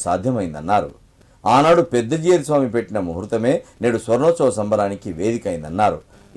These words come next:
ఈనాడు చిన్నజీరి స్వామి వారి రాకతో ఈ ఆలయం పునీతమైందని,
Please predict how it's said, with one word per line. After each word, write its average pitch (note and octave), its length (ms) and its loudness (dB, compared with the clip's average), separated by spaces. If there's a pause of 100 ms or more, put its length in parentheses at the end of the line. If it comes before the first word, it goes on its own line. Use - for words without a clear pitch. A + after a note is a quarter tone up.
ఈనాడు F#2+ 280 0 (120)
చిన్నజీరి G2+ 440 -2
స్వామి F#2+ 280 -6
వారి F2+ 180 0
రాకతో F2+ 380 -2 (340)
ఈ - 20 2 (120)
ఆలయం B2 280 4 (120)
పునీతమైందని, G#2+ 760 -2